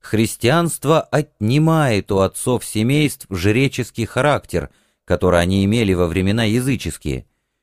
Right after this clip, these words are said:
Подле отцов плотских появляются отцы духовные. Что прежде подлежало суду семейному,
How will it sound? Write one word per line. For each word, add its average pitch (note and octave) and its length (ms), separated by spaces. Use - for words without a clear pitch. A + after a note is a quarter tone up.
Подле G#2+ 340
отцов G2 560
плотских A2+ 720
появляются G#2+ 760
отцы F2 340
духовные. C#2 760
Что - 320
прежде C3 460
подлежало B2 680
суду A#2+ 320
семейному, F#2+ 960